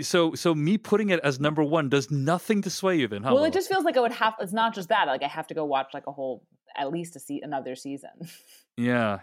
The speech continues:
Speaker 1: yeah. No, that's fair enough. Fair enough. Well, that's my
Speaker 2: But
Speaker 1: number
Speaker 2: I,
Speaker 1: one,
Speaker 2: I
Speaker 1: Better
Speaker 2: think,
Speaker 1: Call Saul.
Speaker 2: I think that that's,
Speaker 1: Yeah.
Speaker 2: like, not, I think, like, a lot, a lot of people feel that way, uh, which is not, hel-, you know, like, Better Call Saul probably deserves more attention in general.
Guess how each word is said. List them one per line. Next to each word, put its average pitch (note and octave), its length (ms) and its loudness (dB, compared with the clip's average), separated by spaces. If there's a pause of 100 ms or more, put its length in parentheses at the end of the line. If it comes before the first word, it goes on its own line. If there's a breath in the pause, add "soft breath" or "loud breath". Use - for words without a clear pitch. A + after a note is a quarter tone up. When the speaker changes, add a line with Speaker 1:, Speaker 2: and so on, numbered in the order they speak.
Speaker 1:
yeah. G#2+ 160 -4
No, C#3 160 -4
that's A3 240 -6
fair A#3 120 2
enough. G#3+ 200 0
Fair - 200 -4
enough. B2+ 240 -2
Well, C3+ 140 2
that's E3 180 2
my G#3 60 4
Speaker 2:
But G3+ 80 6
Speaker 1:
number - 60 8
Speaker 2:
I, F#3+ 60 8
Speaker 1:
one, D#3+ 60 2
Speaker 2:
I - 40 6
Speaker 1:
Better D#3 100 4
Speaker 2:
think, - 80 -2
Speaker 1:
Call G#3+ 120 2
Saul. C#3 180 4
Speaker 2:
I - 40 2
think F#4+ 140 -2
that F4 100 -2
that's, A#3+ 200 4
Speaker 1:
Yeah. A3+ 40 4
Speaker 2:
like, C4+ 160 -2
not, E3 460 -2 (240)
I F3 100 4
think, G3 140 -6
like, F3+ 120 2
a D#3+ 40 2
lot, C#3+ 240 4
a C3+ 60 0
lot A#2+ 180 2
of B2+ 80 -4
people - 200 -8
feel - 160 -10
that A1+ 120 -6
way, A#1 280 -10 (140)
uh, A#2+ 300 2 (300)
which E3+ 160 -4
is D#3 80 -6
not, C3 260 -2
hel-, - 160 -6
you F#3+ 80 2
know, F3 100 4
like, D#3+ 160 2
Better E3+ 200 4
Call E3 120 -2
Saul C3 140 0
probably B2+ 220 0
deserves C3+ 420 -6
more B2 300 -10 (120)
attention C3 360 -12
in F2 160 -18
general. - 420 -14